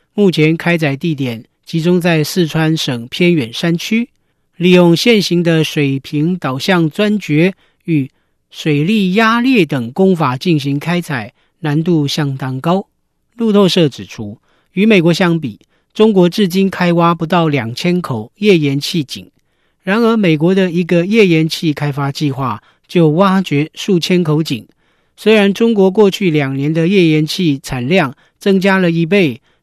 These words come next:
达到两百亿立方公尺，约占中国二零二零年天然气产量的十分之一。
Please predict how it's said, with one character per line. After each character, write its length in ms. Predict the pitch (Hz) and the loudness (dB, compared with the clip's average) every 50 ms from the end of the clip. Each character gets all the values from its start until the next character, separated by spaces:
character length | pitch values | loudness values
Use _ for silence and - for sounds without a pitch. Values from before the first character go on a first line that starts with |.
| _ _ | _ _
达 160 | - 170 180 | -2 0 2
到 220 | 175 214 202 190 | 2 2 2 2
两 260 | 175 165 165 180 208 | 2 2 2 0 0
百 220 | 202 190 165 143 143 | 0 0 -2 -2 0
亿 240 | 170 214 214 185 180 | 0 0 0 0 0
立 180 | 190 208 185 | 0 0 0
方 200 | 160 - 190 190 | 0 -2 -2 0
公 200 | 196 226 226 226 | 0 0 0 0
尺， 380 | 208 - - - 127 107 - - _ _ _ _ _ _ - | -2 -4 -6 -6 -8 -10 -12 -16 _ _ _ _ _ _ 0
约 120 | 190 190 | 2 2
占 240 | 180 175 190 180 170 | 4 4 4 2 2
中 240 | 156 - 202 208 208 | 0 0 0 0 0
国 260 | 180 170 160 170 - - | 0 0 0 0 -2 -4
二 160 | - 220 214 | -2 0 0
零 240 | 196 175 170 175 180 - | 2 2 0 0 -2 -4
二 180 | - 220 208 185 | -4 -2 0 2
零 240 | 170 165 170 175 165 | 2 2 2 2 2
年 260 | 151 143 147 170 180 _ _ _ _ | 2 2 0 -2 -4 _ _ _ _
天 160 | - 202 208 | -4 -2 0
然 160 | 208 180 175 170 | 2 2 2 0
气 200 | - 202 185 160 | 0 0 -2 -2
产 240 | - - - 127 | -2 -4 -8 -6
量 220 | 131 156 165 160 147 | -4 -2 -2 -2 -2
的 220 | 139 147 139 139 _ _ | -2 -2 -4 -6 _ _
十 240 | - - - - 147 | -16 -12 -8 -6 -4
分 180 | 147 160 180 180 | 0 0 0 0
之 160 | 165 185 185 | 0 -2 -2
一。 280 | 175 196 202 208 214 | 0 0 0 -2 -2